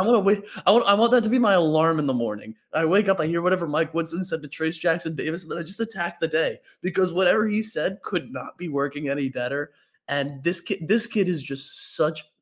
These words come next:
so, so, so special. He's a special basketball player. He's a special Hoosier.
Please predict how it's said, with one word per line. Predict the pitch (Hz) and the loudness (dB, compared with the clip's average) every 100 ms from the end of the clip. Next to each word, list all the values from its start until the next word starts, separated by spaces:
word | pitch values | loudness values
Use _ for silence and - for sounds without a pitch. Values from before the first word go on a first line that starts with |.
| _ | _
so, | - - - 208 185 | -10 -6 -2 0 0
so, | 196 - - 175 156 | 0 -4 0 0 0
so | 156 - 151 143 | -4 -6 -2 -2
special. | 135 - - 117 - 101 - _ - _ | -2 -6 -8 -8 -6 -8 -8 _ -20 _
He's | 147 147 | -4 -4
a | 143 | -4
special | - 170 175 175 | -2 0 0 -2
basketball | 147 139 - 147 139 | -2 -4 -4 -2 -2
player. | - 151 139 135 135 _ - | -2 -6 -4 -6 -8 _ -8
He's | 135 123 | -6 -6
a | |
special | 120 - 160 156 180 160 | -8 -2 0 0 -2 -2
Hoosier. | 156 135 127 135 135 | 0 -2 -2 -6 -6